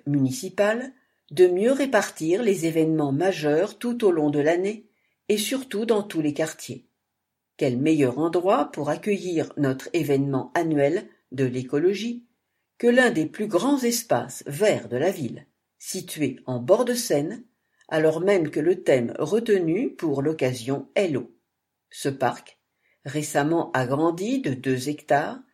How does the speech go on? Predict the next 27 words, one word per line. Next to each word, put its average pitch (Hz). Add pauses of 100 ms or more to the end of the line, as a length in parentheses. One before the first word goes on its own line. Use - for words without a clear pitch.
(320)
est 156
emblématique 233
de 156
la 135
transformation 175
que 220
vit 175
Nanterre 151 (500)
en 202
matière 233
de 170
transition 190
écologique 156 (500)
et 202
se 277
situe 269
au 170
croisement 180
des 226
quartiers 156
République, 190 (440)
Chemin 156
de 139
l'Île 160 (540)
et 143
Petit 233
Nanterre. -